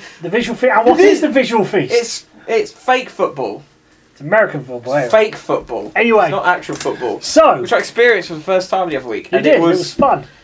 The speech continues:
Speaker 2: it was long. It was long. It was good, but then it got long. I couldn't, I couldn't do this. Oh, look at the size of that one. Sixty-nine. <laughs> Yeah. Uh,
Speaker 1: Anyway.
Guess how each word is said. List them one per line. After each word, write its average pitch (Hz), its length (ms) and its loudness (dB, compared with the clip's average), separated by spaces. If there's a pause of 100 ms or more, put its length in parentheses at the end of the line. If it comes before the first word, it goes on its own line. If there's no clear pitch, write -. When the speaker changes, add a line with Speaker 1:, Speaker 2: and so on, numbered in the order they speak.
(140)
Speaker 2:
it 277 60 -16
was 277 160 -14
long. 180 680 2 (720)
It 214 120 -2
was 202 200 0
long. 226 760 4
It 254 140 -2
was 254 160 0
good, 254 420 2
but 226 140 -4
then 240 120 0
it 233 80 -6
got 196 160 2
long. 156 840 2 (600)
I 175 140 -14
couldn't, 220 400 -8 (340)
I 156 200 2
couldn't 131 200 -10
do 127 100 -8
this. 127 140 -14
Oh, 240 240 -4
look 415 180 -4
at 480 60 2
the 480 80 0
size 302 280 2
of 226 40 -6
that 240 180 2
one. 135 320 -2 (460)
Sixty-nine. 220 880 -2
<laughs> - 180 -18
Yeah. 170 220 -2 (320)
Uh, 180 220 0 (220)
Speaker 1:
Anyway. 190 420 2